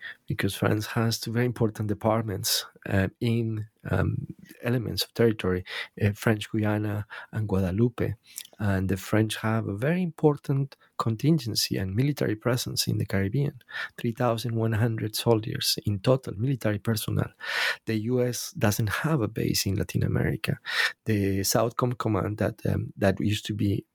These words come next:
based in Panama now is based out of Miami. <laughs> So that's an important element to take into account, and more developments, uh, that are happening in that particular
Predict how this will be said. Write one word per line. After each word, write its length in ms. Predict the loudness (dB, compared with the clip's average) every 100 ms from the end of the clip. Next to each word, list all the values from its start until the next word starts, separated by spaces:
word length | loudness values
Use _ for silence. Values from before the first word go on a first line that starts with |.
| 2
based 340 | 2 2 0
in 140 | -4
Panama 340 | 0 0 2 0
now 280 | 0 2 2
is 140 | 0
based 340 | 0 0 0 -2
out 80 |
of 160 | -2 -2
Miami. 480 | 0 2 2 -2 -12 -14 -14 -2
<laughs> 160 | 2 2 2 -2 -2
So 160 | -4 0
that's 260 | 0 0
an 80 | -2
important 460 | -2 0 0 2 2
element 400 | 2 0 -2 -6
to 120 | 2
take 260 | 2 4
into 240 | -2 0 0
account, 320 | 2 0 2
and 220 | 2 2
more 260 | 0 0 0
developments, 720 | -2 0 -2 -2 -4 -2 -2
uh, 100 | 0
that 140 | 2 2
are 120 | 2
happening 380 | 0 0 -2 0
in 40 |
that 180 | 0 0
particular 560 | -4 -6 -6 2 2